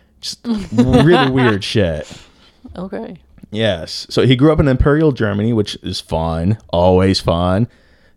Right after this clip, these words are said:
Speaker 1: Do love the Kaiser myself. Uh, during his childhood in Germany, and later while in Genoa, Italy, 'cause he made his way to Italy at some point, he was visited by visions of his dead ancestor. I put ancestor in quotes.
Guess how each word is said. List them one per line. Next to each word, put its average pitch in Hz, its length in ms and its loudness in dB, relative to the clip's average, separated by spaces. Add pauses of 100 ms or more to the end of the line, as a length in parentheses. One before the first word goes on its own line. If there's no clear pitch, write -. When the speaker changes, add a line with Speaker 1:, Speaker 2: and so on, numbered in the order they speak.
(200)
Speaker 1:
Do 101 280 2
love 90 420 2
the - 80 -4
Kaiser 90 520 -2
myself. 87 680 -2 (540)
Uh, 98 280 0
during 135 280 2
his 139 140 2
childhood 92 420 2
in 87 140 0
Germany, 90 560 -2
and 104 200 2
later 110 300 4
while 104 320 2
in 90 220 -4
Genoa, 101 600 0
Italy, 98 540 0 (220)
'cause - 100 -16
he 95 100 -2
made 92 180 0
his 87 140 -4
way 87 140 0
to 76 180 -6
Italy 90 280 2
at 76 100 -6
some 69 200 -6
point, 90 280 -4 (500)
he - 60 -4
was 117 200 4
visited 135 520 2
by 110 140 4
visions 120 500 2
of 113 120 2
his 90 140 -2
dead 107 440 2
ancestor. 95 1040 -2
I 85 80 -8
put - 240 -2
ancestor 104 520 0
in 85 120 -4
quotes. 139 520 2